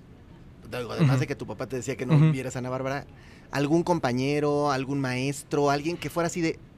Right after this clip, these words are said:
Speaker 1: "No, a ver, no la riegues, no es por ahí"?
Speaker 2: No, fíjate que n-, afortunadamente no. Tuve un maestro en la universidad que si me está viendo, ah,
Speaker 1: Sí,
Speaker 2: un
Speaker 1: sí,
Speaker 2: día
Speaker 1: sí,
Speaker 2: me dijo,
Speaker 1: sí, sí.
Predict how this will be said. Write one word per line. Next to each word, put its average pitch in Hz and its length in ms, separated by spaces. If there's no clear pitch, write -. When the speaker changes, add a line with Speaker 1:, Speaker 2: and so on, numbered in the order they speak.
Speaker 1:
"No, 160 380
a 127 100
ver, 165 300
no 139 220
la 202 100
riegues, 185 340
no 160 100
es 175 80
por 233 180
ahí"? 185 320
Speaker 2:
No, 165 560
fíjate 240 280
que - 80
n-, 180 280
afortunadamente 202 800
no. 214 320
Tuve 262 160
un 311 60
maestro 214 380
en 202 60
la 180 60
universidad 151 580
que 160 120
si - 120
me 131 240
está 160 200
viendo, 180 400
ah, 113 160
Speaker 1:
Sí, 202 120
Speaker 2:
un 208 60
Speaker 1:
sí, 190 120
Speaker 2:
día 214 140
Speaker 1:
sí, 226 60
Speaker 2:
me - 40
dijo, - 300
Speaker 1:
sí, 277 120
sí. 247 280